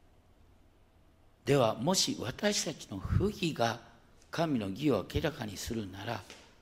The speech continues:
何を私たちは言おうか。」何をどう言おうかっていう言葉ですが、この文脈の中で続けて三章二十二節にはこう書いてある。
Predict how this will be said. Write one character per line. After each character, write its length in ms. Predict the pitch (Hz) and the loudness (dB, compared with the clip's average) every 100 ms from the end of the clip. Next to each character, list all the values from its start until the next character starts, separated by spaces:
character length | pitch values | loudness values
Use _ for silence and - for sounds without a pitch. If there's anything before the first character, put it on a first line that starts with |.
| _ - - - | _ -20 -14 -4
何 240 | 123 160 | 0 0
を 80 | 92 | 0
私 320 | 85 104 104 | -4 -10 -10
た 60 | 107 | -12
ち 140 | 101 | -12
は 120 | 90 - - - - | -14 -16 -20 -20 -12
言 160 | 110 127 | -2 -2
お 40 | |
う 40 | 120 | -2
か。」 220 | - - - - _ _ _ _ _ _ _ - - _ - _ - - - - - - - - - - - - - - _ _ _ - - - - - - | -8 -12 -18 -20 _ _ _ _ _ _ _ -20 -20 _ -20 _ -20 -20 -20 -20 -20 -20 -20 -20 -20 -20 -20 -20 -20 -20 _ _ _ -20 -20 -20 -20 -20 -14
何 360 | - 127 151 104 | -4 -2 0 0
を 120 | - - - _ _ | -4 -18 -20 _ _
ど 160 | - 131 | 0 2
う 60 | 160 | 4
言 160 | 160 | 4
お 20 | |
う 60 | 107 | 2
か 100 | - | -2
っ 40 | - - - | -10 -18 -20
て 60 | - | -20
い 20 | |
う 40 | - | -18
言 100 | 107 107 | -18 -16
葉 80 | |
で 80 | 101 | -14
す 120 | - | -12
が、 120 | 101 87 - - _ - - _ - _ - - - - | -10 -12 -16 -20 _ -20 -20 _ -20 _ -20 -20 -20 0
こ 60 | 160 | 4
の 100 | 196 | 4
文 220 | 175 190 | 4 2
脈 260 | 190 180 - | 2 -2 -2
の 140 | 165 | -4
中 200 | 160 151 | -4 -2
で 280 | 131 113 - | 2 0 -2
続 180 | - 147 | -8 -6
け 120 | 147 | -4
て 100 | 135 | -4
三 260 | 120 170 175 | 2 2 2
章 280 | - 127 107 | 0 0 0
二 120 | 156 | 0
十 160 | 151 | 0
二 120 | 113 110 | 0 -2
節 320 | - - - | -4 -6 -8
に 60 | |
は 60 | 92 | -12
こ 200 | - 104 | -8 -8
う 20 | |
書 80 | - | -8
い 40 | 98 | -12
て 100 | |
あ 40 | |
る。 60 | - | -14